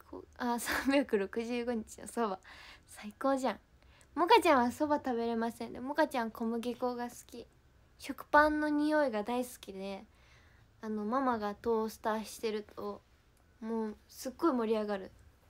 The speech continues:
モカちゃんが。ずっとサクしか見えない魔法にかかってます。もう幸せ。<laughs> 嬉しい。ずっとそれでいようね。もうかかったままで。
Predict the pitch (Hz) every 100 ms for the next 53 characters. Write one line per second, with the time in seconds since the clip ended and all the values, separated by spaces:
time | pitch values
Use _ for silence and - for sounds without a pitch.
0 | - 214 208 208 208 208 _ _ _ -
1 | _ _ _ - _ - _ - - -
2 | - - - 247 247 262 277 277 254 247
3 | 214 208 214 220 196 190 190 190 190 196
4 | - 208 226 - - 240 226 - 220 226
5 | 262 240 - 240 262 _ - _ - -
6 | - - - - - - 277 330 403 -
7 | 403 381 269 - - - - - 285 -
8 | 269 269 262 262 262 262 220 220 214 -
9 | - - _ - 226 - - 262 - 208
10 | 208 208 214 202